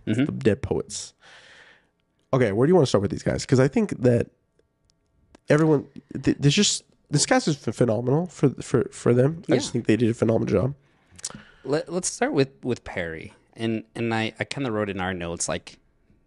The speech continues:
Speaker 1: the tragic hero's journey.
Speaker 2: Yeah. Yeah, yeah, yeah.
Speaker 1: This, this is his movie, right? And, and w-, w-, we'll talk about Todd Anderson, but, like,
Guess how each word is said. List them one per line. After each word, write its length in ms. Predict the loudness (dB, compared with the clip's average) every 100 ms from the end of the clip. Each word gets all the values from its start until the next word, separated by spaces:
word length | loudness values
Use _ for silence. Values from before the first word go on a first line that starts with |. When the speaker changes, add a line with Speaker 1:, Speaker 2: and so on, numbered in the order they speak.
| _
Speaker 1:
the 100 | -14 -14 _ _
tragic 460 | -12 -8 -6 -6 -6
hero's 520 | -10 -6 -6 -6 -10
journey. 400 | -12 -12 -14 -12 -2
Speaker 2:
Yeah. 400 | 4 4 4 0 -10 _ -6
Yeah, 160 | -2
yeah, 200 | 0 0
yeah. 60 | -4 -8 _
Speaker 1:
This, 260 | -2 0 0
this 220 | -2 -2
is 100 | -2
his 400 | -6 -2 -2 -2
movie, 340 | -6 -12 -14 -18 _ _ _ _ _ _ _
right? 280 | -8 -6 -8 _ _ _ _ _ -6
And, 220 | -4 -4
and 240 | -4 -4 -6 _ _ _ _ _ _ _ _ _ _ _ _ _ _
w-, 440 | -16 -12 -10 -8 -8
w-, 180 | -8
we'll 200 | -6 -6
talk 200 | -4 -6 -6
about 220 | -8 -8
Todd 140 | -8
Anderson, 360 | -8 -12 -14 -8
but, 160 | -8 -6
like, 280 | -8 -8